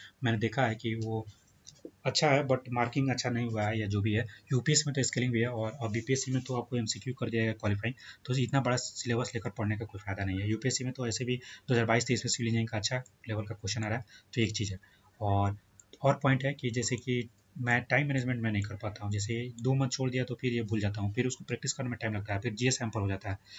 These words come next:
तो ये चीज़ है। और मिस्टेक बहुत होता है एग्जाम हॉल में, अगर ज़्यादा अच्छे से प्रैक्टिस नहीं हो, तो ये सारा चीज़ फैक्टर के कारण मैं चेंज कर रहा हूँ। यंत्रों का छोटा सिलेबस है और थोड़ा सा साइंटिफिक भी है, आर्ट्स में अगर लेना है तो,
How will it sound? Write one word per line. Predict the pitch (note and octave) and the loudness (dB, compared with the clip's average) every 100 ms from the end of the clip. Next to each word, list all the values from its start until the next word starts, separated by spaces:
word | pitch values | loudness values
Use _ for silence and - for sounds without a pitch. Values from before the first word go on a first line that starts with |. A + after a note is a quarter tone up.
| - - | -16 2
तो | B2+ | 2
ये | |
चीज़ | B2 A#2+ | 4 2
है। | C3 - _ - | 0 -4 _ 0
और | A2 | 2
मिस्टेक | A#2 - D3+ | 4 4 2
बहुत | C#3+ C3+ | 2 -2
होता | A#2 A2 | -2 0
है | G2+ | 2
एग्जाम | G2+ G2+ G2+ - | 4 2 0 -8
हॉल | - G#2 | -6 -2
में, | G2+ | 0
अगर | G2+ G#2 | 2 2
ज़्यादा | G#2 G2+ G#2+ | 0 0 0
अच्छे | G#2 G#2 | -2 -4
से | |
प्रैक्टिस | G#2 G2+ - - | -4 -6 -6 -2
नहीं | G#2+ | 0
हो, | G2+ - - - - | 0 -2 -10 -20 -6
तो | B2 C#3+ - - | -4 -4 -8 -8
ये | C3 D#3 E3 | 2 2 4
सारा | E3+ C3 - | 2 2 2
चीज़ | B2 C3+ - | 0 0 -4
फैक्टर | B2 - A#2+ | -8 -4 -4
के | A#2 | -4
कारण | - G#2+ A2+ | 0 0 0
मैं | G#2+ | -4
चेंज | - A2+ | -2 -2
कर | - F#2+ | -2 -4
रहा | G#2 | -4
हूँ। | - - - | -6 -18 -2
यंत्रों | A#2+ A#2 C#3+ | 0 2 0
का | C#3 | -2
छोटा | - B2 C3+ | -4 -2 -2
सिलेबस | - A#2+ A#2 A#2 | 0 0 -2 -2
है | |
और | G#2+ A2+ | -4 -2
थोड़ा | |
सा | G#2 | -2
साइंटिफिक | A2+ A2+ G#2 - B2+ | -2 -2 -4 -6 0
भी | A#2 | 0
है, | C#3+ - A#2 | 0 0 -2
आर्ट्स | A2 A2 | 0 -2
में | G2+ | -2
अगर | |
लेना | G#2 G#2 | 2 2
है | G#2+ G#2+ | 2 0
तो, | C#3+ | -4